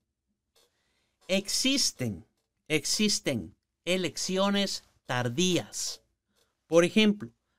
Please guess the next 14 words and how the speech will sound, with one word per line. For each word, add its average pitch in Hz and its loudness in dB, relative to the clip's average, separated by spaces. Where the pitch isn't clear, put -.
a 160 2
usted 190 0
se 180 -2
le 175 0
pasó 175 0
los 165 -2
setenta 127 -2
y 117 -4
cinco 180 -4
días 160 -2
en 143 0
el 135 0
primer 143 0
año, 120 0